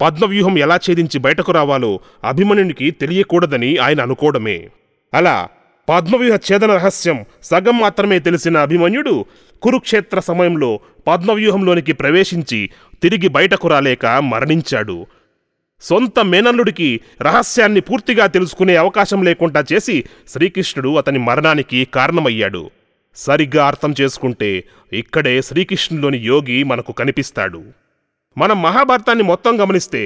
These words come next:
శ్రీకృష్ణ అవతారం భూమిపైన పాపభారాన్ని తగ్గించడానికి వచ్చింది. దానికి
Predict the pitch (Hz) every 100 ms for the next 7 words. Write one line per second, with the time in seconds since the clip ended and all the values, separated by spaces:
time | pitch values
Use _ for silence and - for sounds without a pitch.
0 | 98 _ _ _ - 180 269 277 233 202
1 | 185 170 156 180 131 208 233 190 180 -
2 | 160 208 165 180 214 220 151 139 196 185
3 | 160 151 123 139 110 - 113 90 80 _
4 | _ _ _ _ _ _ - 113 151 -